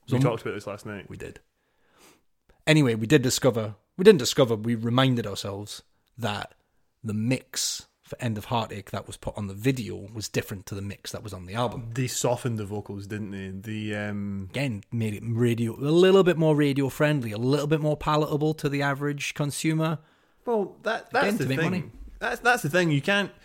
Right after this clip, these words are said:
Speaker 1: not everyone's a metalhead. Pop music is pop music for a reason, because it's popular, it's accessible, the voc-, everything about it is accessible. The music, whether you call it music or not, the melodies, the, the vocals, the hooks, the, the lyrical content,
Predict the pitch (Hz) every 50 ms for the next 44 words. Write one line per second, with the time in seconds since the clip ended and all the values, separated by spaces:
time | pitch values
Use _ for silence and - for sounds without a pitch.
0 | - _ _ _ _ _ _ _ - 180 233 240 - 185 175 165 160 151 139 127
1 | 120 120 139 196 214 - 131 113 110 98 85 82 - - _ _ - 202 196 -
2 | - 190 185 180 160 160 143 - 120 107 - - - 165 170 165 156 135 117 110
3 | 113 - - - 127 113 104 101 98 104 110 139 165 180 156 113 117 95 82 92
4 | - - - - - _ _ - 139 139 - 151 135 117 120 - - - - _
5 | _ _ _ - - 190 165 - - - - 101 95 87 82 80 - - - -
6 | _ _ 120 - - - 120 - - - - - - 170 156 156 143 - 139 113
7 | 104 117 107 101 95 - - - - _ _ - 120 117 113 107 110 135 156 -
8 | - - - _ - 202 202 196 185 190 175 156 143 143 131 117 113 110 104 -
9 | 117 113 113 110 - 107 98 95 - - - _ _ - 120 123 117 127 143 170
10 | 185 180 165 175 156 131 - - 127 120 120 110 110 110 - - 123 123 90 107
11 | 120 120 113 117 110 107 117 113 113 110 113 117 - - _ _ - - _ -
12 | 107 107 107 113 117 123 131 135 135 131 131 127 127 127 127 123 117 107 113 110
13 | 107 101 98 90 95 104 107 104 107 120 139 135 127 - - 135 123 120 120 120
14 | 113 - - 110 110 104 98 - - - 131 131 127 - - - - - - 110
15 | 107 101 104 107 117 120 120 127 117 123 117 117 117 131 135 131 127 123 - -
16 | 123 120 120 - - 123 120 117 120 117 - 123 120 117 117 117